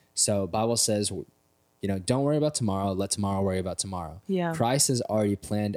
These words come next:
Speaker 1: every day, knows every day, seen every day. And really,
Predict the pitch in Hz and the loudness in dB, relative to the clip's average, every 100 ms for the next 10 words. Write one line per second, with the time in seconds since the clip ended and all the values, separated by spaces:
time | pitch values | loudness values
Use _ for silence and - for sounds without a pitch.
0 | - 104 120 104 101 98 95 101 104 98 | -4 -2 0 0 0 0 0 0 0 -2
1 | 95 95 95 92 90 87 _ - _ _ | -2 -2 -2 -2 -4 -6 _ -20 _ _
2 | - - 120 113 104 98 92 92 90 90 | 0 2 2 2 2 0 0 -2 -2 -4
3 | - _ _ _ _ _ 104 101 95 95 | -8 _ _ _ _ _ -2 0 -2 0
4 | 110 131 123 | 2 2 0